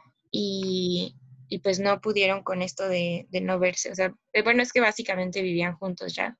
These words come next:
Entonces, pues, querer seguir pasando el mismo tiempo que antes, eh, se complicó y una cosa llevó a la otra.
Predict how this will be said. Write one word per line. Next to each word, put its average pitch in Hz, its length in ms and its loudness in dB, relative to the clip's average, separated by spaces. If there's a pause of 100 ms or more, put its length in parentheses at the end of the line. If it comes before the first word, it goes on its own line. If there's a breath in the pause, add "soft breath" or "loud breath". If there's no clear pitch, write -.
(680 loud breath)
Entonces, 202 580 -2
pues, - 560 -4
querer 214 280 6
seguir 214 280 4
pasando 208 360 0
el 208 40 -2
mismo 196 300 -2
tiempo 196 340 -6
que 190 200 0
antes, 214 1200 0
eh, 185 240 -12
se - 140 -14
complicó 240 1120 4 (420 soft breath)
y 190 800 -4
una 196 180 -8
cosa - 260 -8
llevó 185 180 0
a 180 60 2
la 175 200 6
otra. 240 680 4